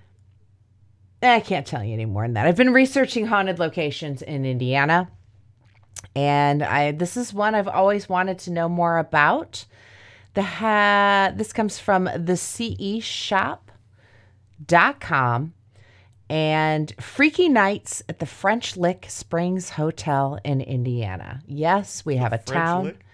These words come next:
Speaker 1: called French Lick in Indiana. <laughs> Laugh it up, fuzzball. We do.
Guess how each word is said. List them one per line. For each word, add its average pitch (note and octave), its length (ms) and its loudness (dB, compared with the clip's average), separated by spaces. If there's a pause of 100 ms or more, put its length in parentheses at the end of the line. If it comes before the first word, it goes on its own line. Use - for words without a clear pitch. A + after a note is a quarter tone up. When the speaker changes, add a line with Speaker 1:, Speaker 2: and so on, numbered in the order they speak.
(200)
Speaker 1:
called F3+ 300 -4
French - 500 -6
Lick C#3+ 340 -8 (480)
in D3 200 0
Indiana. B2+ 720 -6 (460)
<laughs> - 500 -10
Laugh G#3+ 760 8
it A3 160 8
up, D#3 320 8
fuzzball. C3+ 1040 4 (540)
We C#3+ 240 4
do. A#2 460 2